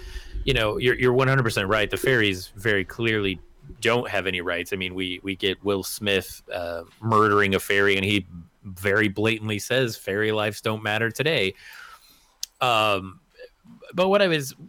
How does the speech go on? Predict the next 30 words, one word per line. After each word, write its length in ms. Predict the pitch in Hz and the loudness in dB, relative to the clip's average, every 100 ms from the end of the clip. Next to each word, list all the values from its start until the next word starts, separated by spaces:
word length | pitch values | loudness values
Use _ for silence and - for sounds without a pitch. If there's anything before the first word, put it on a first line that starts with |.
| - | -6
what 140 | 175 | -2
I 40 | 160 | 0
was 140 | 131 | -2
getting 360 | 117 180 143 104 | -2 -2 0 0
at 200 | 95 101 | -2 -2
is, 220 | 98 98 - | -4 -6 -12
is 200 | - 107 | -12 -8
with 460 | 120 117 110 - - | -2 -2 -2 -10 -6
Edgar 280 | 143 147 139 | -2 0 2
Ramirez's 680 | 131 107 110 120 113 101 92 | 2 2 0 0 0 -2 -6
character 680 | - - 113 113 - 92 92 | -8 0 2 2 0 0 0
as 300 | 95 98 92 | 0 -2 -2
this 380 | 98 95 - - - _ _ _ _ _ _ _ _ - _ - | -2 -2 -6 -10 -14 _ _ _ _ _ _ _ _ -20 _ 0
agent, 440 | 147 139 104 92 | 2 2 0 -4
they 120 | 101 107 | -4 -4
start 260 | - 139 | 2 2
establishing 500 | 117 123 113 113 110 | 2 0 -2 -2 -4
all 120 | 98 | -4
this 100 | 95 | -4
stuff 240 | - 104 - | -2 -4 -2
that 120 | 101 | -6
he's 340 | 101 110 104 | -2 -2 -4
been 480 | - 113 107 101 98 - _ _ _ _ _ _ _ - - | -2 0 0 0 -6 -10 _ _ _ _ _ _ _ -20 0
on 220 | 120 120 | 2 2
the 100 | 113 | 0
trail 640 | 101 - 120 110 107 104 101 | -2 0 2 4 6 4 2
of 140 | 104 | 0
this 220 | 98 98 - | -4 -6 -2
other 680 | 110 110 107 104 101 95 - _ _ _ _ _ _ _ _ _ _ _ _ _ 110 | 0 4 4 4 2 0 -6 _ _ _ _ _ _ _ _ _ _ _ _ _ -16
Bright, 480 | 107 104 110 101 - | -6 0 2 2 -2